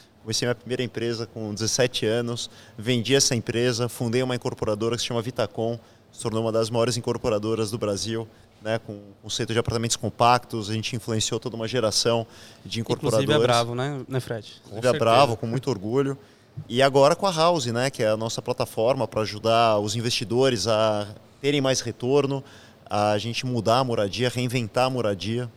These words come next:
Speaker 1: né? A gente acredita que precisa ser mudado, trazer mais comodidade, mais serviço, mais tempo. A gente vai falar sobre isso agora no, no podcast, eu acredito, então não vou dar spoiler,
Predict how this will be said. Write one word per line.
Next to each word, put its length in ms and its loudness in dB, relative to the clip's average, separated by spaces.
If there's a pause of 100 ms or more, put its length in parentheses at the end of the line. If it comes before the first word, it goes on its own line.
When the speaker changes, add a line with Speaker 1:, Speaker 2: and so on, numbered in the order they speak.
Speaker 1:
né? 100 -4
A 20 -2
gente 140 -6
acredita 400 -8
que 260 -8
precisa 380 -4
ser 140 2
mudado, 500 2
trazer 640 0 (380)
mais 260 4
comodidade, 800 2
mais 240 2
serviço, 540 0
mais 260 2
tempo. 480 -4 (260)
A 40 -12
gente 140 -10
vai 80 0
falar 240 2
sobre 280 -6
isso 160 -4
agora 260 2
no, 280 -2
no 80 -6
podcast, 500 -4
eu 40 -12
acredito, 420 -8
então 160 -8
não 80 -6
vou 100 -2
dar 140 2
spoiler, 520 2